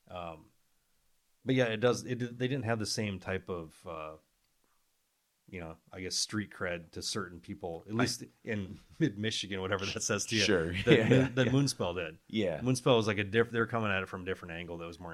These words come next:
Speaker 2: That's
Speaker 1: interesting to us.
Speaker 2: interesting. I guess I've never thought of, like, either of those. I mean, there's similarities between the two bands, but, um,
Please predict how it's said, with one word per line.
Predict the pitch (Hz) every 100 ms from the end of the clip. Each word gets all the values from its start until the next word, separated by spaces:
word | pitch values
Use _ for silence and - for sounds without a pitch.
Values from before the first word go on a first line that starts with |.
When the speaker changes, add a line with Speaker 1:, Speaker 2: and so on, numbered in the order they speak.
| 82
Speaker 2:
That's | 117
Speaker 1:
interesting | 139
to |
us. | 123 101 -
Speaker 2:
interesting. | 87
I | 90
guess | 98 104
I've | 95
never | 90 85
thought | - 87 85
of, | 82 78
like, | 78 76 _ -
either | 90 80
of | 78
those. | 78 80 - -
I | 92
mean, | 92 87 85 -
there's | 101 101 -
similarities | - 139 127 98 95 90 82 80
between | 82 - 82
the | 78
two | - 80
bands, | 76 73 76
but, | 76 69 73 73
um, | 71 76